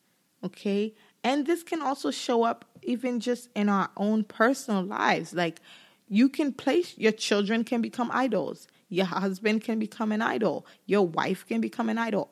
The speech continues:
Anything that you obsess over, that you begin to worship, can become an idol, right?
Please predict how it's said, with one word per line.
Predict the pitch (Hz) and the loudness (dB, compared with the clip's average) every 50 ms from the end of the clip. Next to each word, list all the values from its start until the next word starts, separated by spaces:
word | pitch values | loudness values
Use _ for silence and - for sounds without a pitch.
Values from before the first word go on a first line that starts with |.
| _ - | _ -2
Anything | 226 262 302 349 349 320 330 - 302 302 277 226 | -2 0 0 0 0 -2 -2 -4 -4 -4 -2 -2
that | 208 208 190 - - | -2 -2 -2 -2 -4
you | 196 190 | -4 -4
obsess | 185 - - - 220 233 - - | -4 -4 -4 -4 -4 -4 -4 -4
over, | 208 202 196 202 | -6 -6 -4 -4
that | 185 196 190 - - - | -2 -4 -4 -4 -6 -8
you | 190 | -8
begin | 170 185 170 - - 254 277 294 294 | -8 -8 -10 -8 -8 -6 -6 -6 -6
to | - - 240 202 | -4 -2 -2 -2
worship, | 185 170 185 208 220 214 - - - - - - - _ _ _ _ | 0 0 0 0 0 -2 -2 -4 -4 -4 -6 -6 -10 _ _ _ _
can | - - 196 196 | -4 -2 0 0
become | 175 175 - - 202 196 185 | 0 -2 -4 -4 -4 -2 -2
an | 180 175 | -2 -2
idol, | 180 196 202 185 196 151 147 151 156 _ _ - - - - _ | -4 -4 -4 -4 -4 -4 -6 -8 -12 _ _ -20 -20 -20 -10 _
right? | - 190 196 196 - | 0 0 0 0 -2